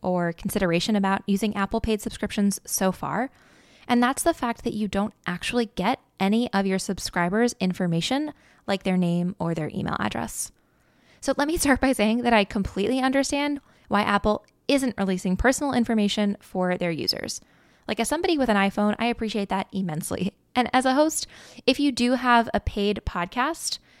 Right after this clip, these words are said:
to give you a sense of the data you will get, you'll be able to see things like how many subscribers you have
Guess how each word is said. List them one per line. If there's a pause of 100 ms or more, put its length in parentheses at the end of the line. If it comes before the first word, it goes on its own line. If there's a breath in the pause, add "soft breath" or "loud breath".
(120 soft breath)
to
give
you
a
sense
of
the
data
you
will
get, (440 soft breath)
you'll
be
able
to
see
things
like
how
many
subscribers
you
have